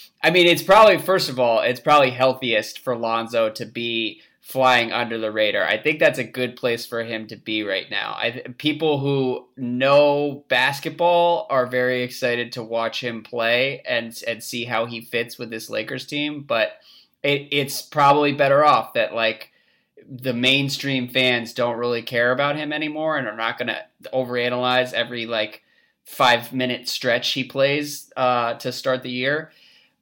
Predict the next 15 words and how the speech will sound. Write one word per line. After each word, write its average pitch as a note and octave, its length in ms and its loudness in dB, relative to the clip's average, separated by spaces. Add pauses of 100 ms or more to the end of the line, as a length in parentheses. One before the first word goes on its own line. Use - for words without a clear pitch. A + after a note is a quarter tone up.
(120)
Um, C3 580 0 (540)
the, D3+ 840 2 (1300)
did D#3 160 -2
you F3+ 100 0
see B3+ 260 2
that G#3+ 80 -4
LeBron D#3 580 4
nicknamed D3+ 800 0
the C3 400 -4
veterans C#3 920 0 (360)
Mud? B2 640 0 (240)
The, C3+ 200 0
like, B2 260 0
the B2 100 0
JaVale, C3 920 2